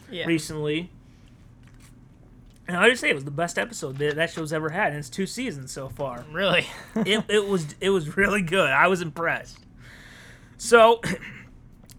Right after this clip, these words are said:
Speaker 2: This will be season five of the Avengers show. It's gonna be subtitled, 'cause they subtitle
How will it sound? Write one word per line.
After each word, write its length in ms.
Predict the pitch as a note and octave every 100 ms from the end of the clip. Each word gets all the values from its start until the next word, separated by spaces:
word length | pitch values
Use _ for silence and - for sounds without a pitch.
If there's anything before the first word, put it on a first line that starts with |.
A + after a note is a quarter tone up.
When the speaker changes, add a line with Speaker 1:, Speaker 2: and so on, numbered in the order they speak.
| -
Speaker 2:
This 140 | A#3+
will 60 | D#4+
be 100 | D4
season 380 | - B3+ B3+ A3
five 480 | G#3 G3 G3 F#3 - F3
of 340 | F#3 F#3+ D#3
the 140 | F3
Avengers 720 | D3+ C3+ D3 C3+ A#2+ G#2+ A2+ -
show. 440 | - C3 B2+ C3 - - - - -
It's 260 | - E3+ -
gonna 180 | A#3 C#4
be 80 | C4
subtitled, 580 | - A3+ - A3+ G#3 G#3
'cause 160 | F3+
they 100 | F#3
subtitle 840 | - B3 A3+ A3+ A3 G#3 F#3+ F#3